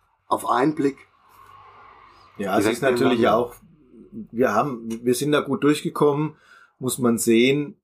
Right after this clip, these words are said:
Speaker 2: Und der Buchhandel insgesamt ist auch gut durchgekommen. Aber der ist natürlich deshalb auch so gut durchgekommen, weil noch mal mehr über die großen Versender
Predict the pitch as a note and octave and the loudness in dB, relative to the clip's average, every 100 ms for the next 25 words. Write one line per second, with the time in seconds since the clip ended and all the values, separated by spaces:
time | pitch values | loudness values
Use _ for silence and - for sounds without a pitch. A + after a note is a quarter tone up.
0 | _ B2 A2 A2 - - _ A#2+ - C#3+ | _ -4 -2 -4 -8 -20 _ -4 -4 -6
1 | C#3 C3 A#2 B2+ A#2 D3+ - E3 D#3+ D3 | -4 -4 -4 -6 -6 -6 -2 0 0 -2
2 | D#3 C#3 - C#3+ C#3+ C#3 - B2+ - C3 | -2 -4 -4 -6 -2 -2 -4 -8 0 0
3 | C3+ C3+ - _ _ _ _ _ - G2 | 0 -6 -12 _ _ _ _ _ -2 0
4 | A2 A#2 - C3 A#2+ B2+ A#2 C3+ A#2+ B2+ | 2 2 2 2 2 0 0 0 2 2
5 | A2 - F#2 - B2 A#2+ B2 - G#2+ A#2 | 2 0 -2 0 0 0 -2 -2 -6 -10
6 | - C3 A2+ - - A2+ A2 A2+ A2+ G#2+ | -6 -4 -4 -6 -6 -2 -2 -4 -8 -4
7 | G2+ F#2+ G2+ A2 B2 - _ _ - A2+ | -4 0 2 0 -4 -12 _ _ -10 -2
8 | A2 A#2 B2 A#2+ A#2 A2+ A2 A2 A2 - | 0 -2 -2 0 2 2 2 2 0 -2
9 | G#2+ G#2 G#2+ G2+ G2+ G#2 - - G2+ G2+ | -2 0 2 2 2 0 -2 0 2 0
10 | - G2 F#2+ G2 F#2+ G2 F#2 F#2 F#2+ F#2+ | -4 -4 -4 -4 -2 0 0 0 0 0
11 | F2+ | -2